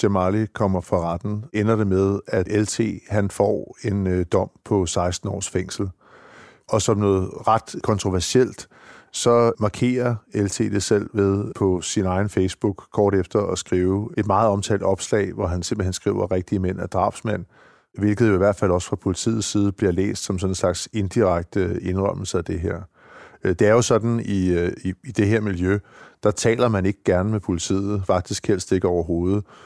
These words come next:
Så det er ikke sådan, at han har fortalt en hel masse om, hvad det er, der er sket. Så ikke mindst derfor, så betragter man det jo som en eller anden form for, for indrømmelse, at han selv vælger at skrive sådan her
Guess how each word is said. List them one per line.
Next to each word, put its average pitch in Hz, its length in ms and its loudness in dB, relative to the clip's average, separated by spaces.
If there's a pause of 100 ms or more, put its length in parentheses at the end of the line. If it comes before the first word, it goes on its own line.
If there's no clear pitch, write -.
(240)
Så 101 140 0
det 98 180 0
er 98 40 2
ikke 110 160 2
sådan, 107 460 0
at 95 180 2
han 87 400 -2
har 87 360 0
fortalt - 360 -2
en 98 80 -4
hel 104 160 -4
masse 90 260 -2
om, 87 180 0
hvad 92 120 0
det 90 80 0
er, 95 240 0 (100)
der 90 60 -2
er 82 60 -2
sket. - 360 -4 (380)
Så - 140 0
ikke 117 140 4
mindst 113 240 0
derfor, 104 480 4
så 104 160 0
betragter 104 500 0
man 98 200 0
det 90 80 0
jo 87 80 2
som 87 320 -4
en 120 80 -2
eller 110 160 0
anden 92 140 0
form 85 240 0
for, 87 320 0
for 85 160 -4
indrømmelse, 90 720 0
at 82 120 -2
han 85 140 -2
selv 90 220 0
vælger 90 300 2
at 87 120 -6
skrive 87 280 -2
sådan 87 200 -4
her 85 160 -2